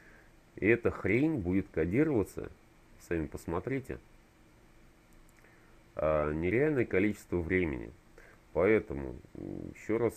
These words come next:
вам повторяю, что вот заставочки и, э, все красоты можно делать в Sony Vegas. Но,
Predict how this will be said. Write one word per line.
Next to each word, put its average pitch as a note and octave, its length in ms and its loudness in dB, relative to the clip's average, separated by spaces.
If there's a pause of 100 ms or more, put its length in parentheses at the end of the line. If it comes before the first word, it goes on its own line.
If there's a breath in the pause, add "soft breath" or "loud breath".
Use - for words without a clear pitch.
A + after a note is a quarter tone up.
вам D#2 400 -4
повторяю, E2 640 -2 (180)
что D2+ 600 -6 (180)
вот D#2+ 120 -8 (120)
заставочки G#2+ 880 -2
и, D2+ 640 -4 (140)
э, C2 260 -10 (100)
все - 160 -6
красоты E2 580 -2
можно G2+ 360 -2
делать F#2+ 380 -2
в - 40 -10
Sony G2+ 280 0
Vegas. D2+ 320 -2 (840 loud breath)
Но, E2+ 420 -2